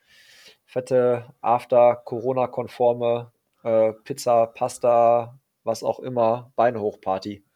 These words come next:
Da freue ich mich drauf. Das ist halt so wieder ein bisschen so Team Spirit und, äh, finde ich richtig cool, dass die, dass die Jungs da die, die Strecke angehen, weil das auch, glaub ich, das ist halt mega das Erlebnis, ne? Also die haben so wirklich ein bisschen dieses T-S-P-Feeling, so, wir setzen uns in den Bulli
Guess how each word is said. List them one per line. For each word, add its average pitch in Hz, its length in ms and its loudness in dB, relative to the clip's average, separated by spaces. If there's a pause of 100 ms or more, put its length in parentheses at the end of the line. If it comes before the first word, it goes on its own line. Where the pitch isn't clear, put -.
(800)
Da 113 100 -6
freue 117 200 4
ich 117 60 -8
mich 113 100 -10
drauf. 92 240 -4
Das 104 160 -8
ist 110 120 -12
halt 117 120 -2
so 107 120 -8
wieder 110 120 2
ein 104 80 -2
bisschen 117 260 -10
so 110 140 -6
Team 131 240 -10
Spirit 123 440 -4
und, 104 280 -12
äh, 107 280 -2 (540)
finde 127 200 -4
ich 117 120 -6
richtig 143 320 -8
cool, 143 120 0
dass 117 200 -2
die, 117 340 -2 (480)
dass 110 200 -10
die 117 80 -8
Jungs 117 240 -6
da 113 140 4
die, 113 260 -6
die 107 120 -8
Strecke - 320 -8
angehen, 101 440 -10 (160)
weil 104 120 -4
das 104 140 -6
auch, 107 120 -4
glaub 104 200 2
ich, - 100 -12
das 110 140 -6
ist 113 100 -6
halt 117 160 4
mega 120 240 2
das 92 140 2
Erlebnis, 101 400 -2
ne? 135 80 -2
Also 113 140 -2
die 120 120 0
haben 120 80 0
so 113 140 -4
wirklich 135 200 -8
ein - 20 -20
bisschen 123 260 -10
dieses 117 280 -8
T-S-P-Feeling, 123 1000 -2
so, 117 380 0
wir 110 60 -2
setzen 120 240 -4
uns 110 140 -12
in 117 120 -8
den 98 60 -14
Bulli 123 500 0